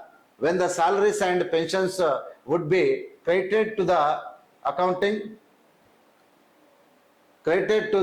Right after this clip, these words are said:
the, uh, return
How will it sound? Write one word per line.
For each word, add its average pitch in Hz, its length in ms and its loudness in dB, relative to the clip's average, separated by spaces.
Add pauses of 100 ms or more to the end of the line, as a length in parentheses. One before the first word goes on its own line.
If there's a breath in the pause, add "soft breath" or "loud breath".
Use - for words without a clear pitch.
the, 180 100 2 (800)
uh, 139 320 2 (1500)
return 175 220 0